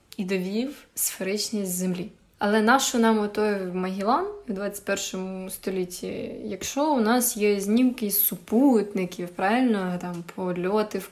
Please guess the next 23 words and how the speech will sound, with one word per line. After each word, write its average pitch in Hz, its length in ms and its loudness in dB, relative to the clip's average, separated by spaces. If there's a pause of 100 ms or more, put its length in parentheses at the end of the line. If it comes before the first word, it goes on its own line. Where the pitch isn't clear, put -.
космос 202 880 2
і 180 360 2
взагалі 185 400 -2
ці - 180 -6
класні 185 460 -4
фоточки - 520 -8
гігантської 185 680 0
блакитної 180 720 -2
кулі? 202 300 -2 (480)
Суспільство - 800 -4 (160)
плоскої 262 460 0
землі 233 300 0
впевнені, 226 600 0 (120)
що - 160 -8
все 233 280 -4
це 226 380 -4
одна 208 260 -2
величезна 208 520 -4
змова. 196 320 -4 (480)
Е, 190 180 -2
є 208 160 6
три 233 140 4
пояснення 208 640 0